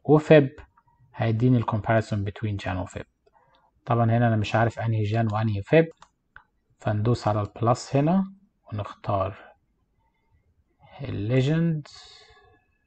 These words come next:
نعلم عليها، هتطلع لنا جان وفيب. خلينا نطلعها هنا،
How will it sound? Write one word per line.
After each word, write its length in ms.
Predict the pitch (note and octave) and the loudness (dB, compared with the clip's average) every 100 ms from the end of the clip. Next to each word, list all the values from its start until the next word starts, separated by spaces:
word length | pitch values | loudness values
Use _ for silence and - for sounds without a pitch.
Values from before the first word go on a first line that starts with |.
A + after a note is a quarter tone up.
| _ - _ _ - | _ -20 _ _ -10
نعلم 400 | G2 G2 G2 F#2+ | -8 -6 -6 -6
عليها، 540 | G2+ A2 C3 C#3+ F3+ E3 _ _ _ _ _ - _ _ | -6 -6 -4 -4 -6 -8 _ _ _ _ _ -20 _ _
هتطلع 580 | - - - G#2 G2 G2+ | -18 -16 -12 -8 -6 -6
لنا 280 | G2 F#2+ F#2+ | -6 -8 -8
جان 240 | G2+ - | -6 -8
وفيب. 500 | G2 - - E3 E3 - - - _ _ _ _ _ | -8 -12 -2 0 0 -6 -20 -20 _ _ _ _ _
خلينا 440 | - G#2+ G#2 G2 F#2+ | -16 -12 -10 -8 -8
نطلعها 680 | G2 - G#2 F#2+ F#2+ F#2+ - | -10 -10 -8 -6 -6 -8 -8
هنا، 320 | A#2+ C#3 D#3 | -4 -4 -4